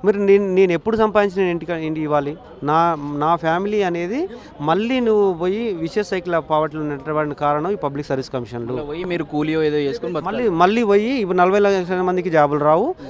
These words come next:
Speaker 1: వీళ్ళు ఐదు వందలు ఇచ్చిర్రు, మూడు వందలు ఇచ్చిర్రు అని చెప్పేసి ఇట్నే పోయి సగం అమ్మి సగం ఇట్లా చేస్తుంటారు. జీవోల పేరు మీద జాబులు రాకుండా చేస్తారు. ఇటు నాన్న లోకల్ వాళ్ళకి వాళ్ళకి ఇచ్చుకుంటా,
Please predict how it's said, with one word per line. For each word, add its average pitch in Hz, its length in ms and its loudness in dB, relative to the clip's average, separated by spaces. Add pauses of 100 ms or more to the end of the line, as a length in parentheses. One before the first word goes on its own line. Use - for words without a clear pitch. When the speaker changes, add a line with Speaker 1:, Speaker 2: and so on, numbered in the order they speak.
(120)
Speaker 1:
వీళ్ళు 170 160 2
ఐదు 175 140 4
వందలు 190 180 2
ఇచ్చిర్రు, 180 340 -2
మూడు 170 240 0
వందలు 170 180 0
ఇచ్చిర్రు 160 220 -4
అని 160 100 -2
చెప్పేసి 156 280 -4
ఇట్నే 160 220 -4
పోయి 147 180 -2
సగం 143 220 -2
అమ్మి 143 220 0
సగం 135 280 -4
ఇట్లా 131 160 -6
చేస్తుంటారు. 131 460 -6
జీవోల 147 300 -4
పేరు 135 200 -4
మీద 147 200 -2 (360)
జాబులు 160 280 4
రాకుండా 135 300 0
చేస్తారు. 139 400 -6
ఇటు 147 140 -8
నాన్న 143 220 -2
లోకల్ 143 200 -6
వాళ్ళకి 135 220 -4
వాళ్ళకి 127 320 -6
ఇచ్చుకుంటా, 123 560 -10